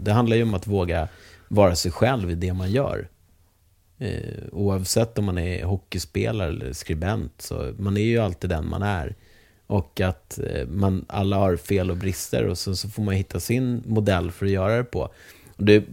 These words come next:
var ju det, alltså, jag tyckte det var ganska roligt så här, att, att försöka sätta mig ner,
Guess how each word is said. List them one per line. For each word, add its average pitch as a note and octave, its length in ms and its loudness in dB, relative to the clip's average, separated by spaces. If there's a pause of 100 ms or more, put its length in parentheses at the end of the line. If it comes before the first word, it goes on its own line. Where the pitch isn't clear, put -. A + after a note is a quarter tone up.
var - 180 4
ju A2 80 10
det, G#2+ 260 4
alltså, A2+ 240 2
jag G2 160 4
tyckte E3 200 -2
det - 20 0
var F3+ 80 2
ganska B2+ 240 2
roligt F2+ 300 0
så - 100 0
här, F#2 100 2
att, - 220 -8
att G#2 120 -6
försöka G2 380 0
sätta - 320 0
mig C3 180 2
ner, G2 140 2